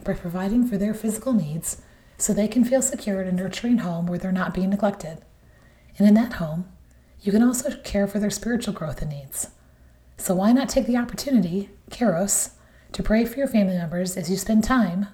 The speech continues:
chronos, sorting their socks? Just make sure you exercise self-control and not wrongly focusing on how you look or how much clothing you own. And since we've recently talked about our phones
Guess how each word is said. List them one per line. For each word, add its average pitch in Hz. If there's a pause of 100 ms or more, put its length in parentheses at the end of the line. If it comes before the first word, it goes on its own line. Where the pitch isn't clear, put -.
(140)
chronos, 185
sorting 190
their 226
socks? - (680)
Just 247
make 330
sure 262
you 262
exercise 202
self-control 180
and 180
not 175
wrongly 202
focusing 180
on 180
how 180
you 214
look 170 (260)
or 190
how 190
much 185
clothing 175
you -
own. 151 (1400)
And 208
since 294
we've -
recently 247
talked 233
about 202
our 190
phones 170